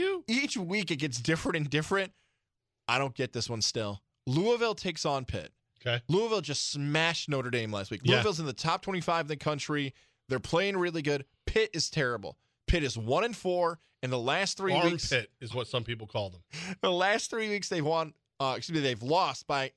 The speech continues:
Speaker 2: combined more than two touchdowns a game. So Pitt stinks. They're getting crushed. They're only a seven and a half point dog to Louisville.
Speaker 1: Mm.
Speaker 2: Stanky. Stank, stanks. That game was ten, then eight,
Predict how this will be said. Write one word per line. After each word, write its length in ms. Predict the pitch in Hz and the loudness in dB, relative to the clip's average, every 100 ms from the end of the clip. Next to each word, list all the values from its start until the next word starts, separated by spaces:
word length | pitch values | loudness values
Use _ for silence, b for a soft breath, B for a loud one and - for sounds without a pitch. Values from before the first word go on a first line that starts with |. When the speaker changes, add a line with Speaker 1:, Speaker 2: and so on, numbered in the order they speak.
| - | -6
Speaker 2:
combined 380 | 156 147 156 143 | 0 2 2 2
more 160 | 156 | 0
than 160 | 135 127 | 0 -4
two 160 | - | -4
touchdowns 500 | 165 143 127 123 107 101 | 0 0 0 -2 -2 -4
a 40 | |
game. 280 | 95 73 67 _ _ _ _ _ | -6 -10 -14 _ _ _ _ _
So 360 | - 180 151 - - | 2 2 2 -4 -4
Pitt 220 | 240 - | -4 -2
stinks. 580 | - 233 196 143 - - _ | 0 0 0 -2 -8 -10 _
They're 80 | 170 | 0
getting 180 | 175 170 | 0 0
crushed. 600 | - - 202 117 - - _ _ _ - | -2 2 4 2 -4 -12 _ _ _ 0
They're 200 | 151 233 | 2 4
only 260 | 285 269 185 | 2 2 0
a 60 | |
seven 600 | 135 - - 156 165 196 | 0 -2 0 2 2 0
and 140 | 202 180 | -2 -2
a 60 | |
half 360 | 131 135 135 - | 0 0 0 -2
point 340 | - 131 117 | -2 -2 -2
dog 340 | 113 107 101 95 | 0 0 0 -6
to 80 | 101 | -6
Louisville. 480 | 98 101 107 101 117 | -4 -2 0 0 0
Speaker 1:
Mm. 340 | 113 117 117 | 0 0 -2
Speaker 2:
Stanky. 920 | 110 - - 160 175 196 - - - _ - | -2 -2 0 4 4 2 -2 -14 -20 _ -2
Stank, 460 | - - - 247 | -2 2 2 2
stanks. 460 | - - 190 214 - B B B | 0 0 0 0 -8 B B B
That 140 | 190 208 | 0 2
game 140 | 247 | 0
was 180 | 185 - | 0 -2
ten, 520 | - 170 202 240 269 - _ _ - | -2 2 4 2 -4 -18 _ _ -2
then 260 | 143 160 156 - | 2 2 0 -2
eight, 300 | 214 262 | 0 -2